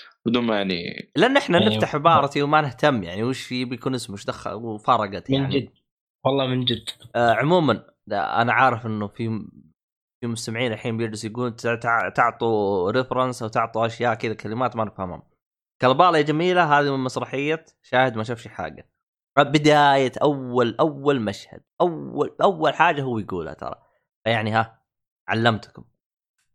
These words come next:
Speaker 2: آه،
Speaker 1: عشان ما
Speaker 2: عشان
Speaker 1: حد يجي ويقول كيف وها.
Speaker 2: إيه، ع-، عشان ما تجلسوا تقولون أنا أجلس أقول كلمات ما، ما، ما تنفهم، لكن ها، أنا أشرح لكم، ترى أي شيء يجيني. ها.
Speaker 1: وشوفوا المسرحية، شوفوا. شكل بنزل مسرحية كبرى في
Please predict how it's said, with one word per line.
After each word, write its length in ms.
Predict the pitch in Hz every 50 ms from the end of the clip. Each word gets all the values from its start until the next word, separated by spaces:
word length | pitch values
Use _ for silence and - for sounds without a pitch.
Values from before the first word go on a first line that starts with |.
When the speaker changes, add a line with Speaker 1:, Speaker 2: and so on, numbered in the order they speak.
| _ -
Speaker 2:
آه، 260 | 110 104 90 80 - -
Speaker 1:
عشان 160 | - - 117 113
ما 60 | 117
Speaker 2:
عشان 100 | 117 110
Speaker 1:
حد 0 |
يجي 280 | 110 107 110 120 120
ويقول 340 | 117 113 104 98 107 101 - -
كيف 320 | 117 113 117 117 110 -
وها. 120 | 95 95 101
Speaker 2:
إيه، 160 | 151 143 120
ع-، 420 | 101 - - - 120 113 - -
عشان 160 | 135 139 147 139
ما 140 | 160 156
تجلسوا 400 | 151 - 143 139 139 135 - 123
تقولون 380 | 123 139 139 139 139 135 131 123
أنا 300 | 123 123 127 123 123 113
أجلس 240 | 117 117 117 - 120
أقول 220 | 113 120 127 120
كلمات 440 | - - 113 120 131 131 120 117 -
ما، 240 | 110 110 110 104 95 98 107 - - -
ما، 200 | - 110 120 117
ما 180 | 113 117 117
تنفهم، 520 | 117 - 107 95 87 - 80 73 80 87 90
لكن 200 | 92 - 110 120
ها، 260 | 120 117 117 - _ _ _ _ _ _ _ _ _ -
أنا 140 | 113 113 117
أشرح 300 | 120 113 143 139 - 120
لكم، 200 | 120 113 - 107
ترى 180 | 101 - 117 113
أي 140 | 131 135 120
شيء 180 | 127 127 117
يجيني. 380 | 107 98 92 87 78 - - - _ _ _ _ _ _ -
ها. 280 | 104 113 104 - _ _ _ -
Speaker 1:
وشوفوا 300 | 127 113 - 165 135 123
المسرحية، 560 | 117 120 110 - 117 104 107 110 95 85 -
شوفوا. 520 | - - 135 131 127 117 107 110 110 107 104 - - - - -
شكل 240 | - 175 160 147 143
بنزل 280 | 143 151 151 135 127
مسرحية 320 | 117 113 - 127 123 120 113
كبرى 340 | - - 135 131 123 110
في 400 | - - 101 95 90 87 87 -